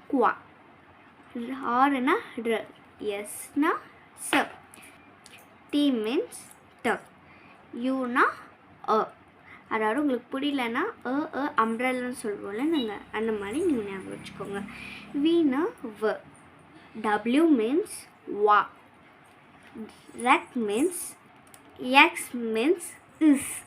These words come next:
ஒய் மீன்ஸ் ய. ஜெட் மீன்ஸ் ஜு. வந்து அ. எம்மோட சவுண்ட் வந்து ம. இப்போ என்ன செட்டா அ, ம, அம்.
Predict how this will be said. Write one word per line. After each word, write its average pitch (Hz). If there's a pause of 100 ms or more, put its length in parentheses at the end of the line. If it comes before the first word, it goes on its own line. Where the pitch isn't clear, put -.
(1040)
ஒய் 262
மீன்ஸ் 277 (280)
ய. 214 (520)
ஜெட் 254
மீன்ஸ் 226 (280)
ஜு. 254 (460)
வந்து 220 (180)
அ. 226 (580)
எம்மோட 254
சவுண்ட் 208
வந்து 202 (100)
ம. 220
இப்போ 208
என்ன 208
செட்டா 247 (200)
அ, 220 (240)
ம, 226 (260)
அம். 226